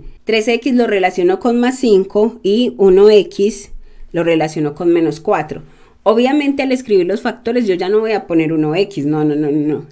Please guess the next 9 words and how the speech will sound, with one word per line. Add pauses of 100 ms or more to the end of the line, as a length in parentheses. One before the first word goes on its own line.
(140)
El
uno
adelante
sabemos
que
no
es
necesario
ponerlo.